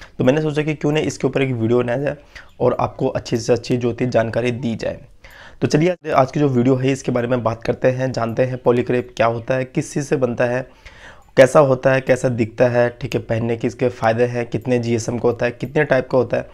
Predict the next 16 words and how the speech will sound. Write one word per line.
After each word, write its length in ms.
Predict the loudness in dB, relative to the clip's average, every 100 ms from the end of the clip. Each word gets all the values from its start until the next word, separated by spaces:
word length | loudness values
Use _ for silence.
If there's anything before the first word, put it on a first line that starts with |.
| -18 -20 -20 -20 2
पूरी 220 | 4 6
डिटेल 260 | 4 4 4
आपको 200 | 2 -2
इस 100 | 0
वीडियो 220 | 2 2
में 80 | 2
मिलने 220 | 2 4
वाली 200 | 4 2
है। 120 | 0
तो 120 | -2
वीडियो 220 | 0 0
को 120 | 2 0
एंड 220 | -2 -4
तक 80 | -4
जरूर 340 | -4 -2 0
देखना, 280 | 0 0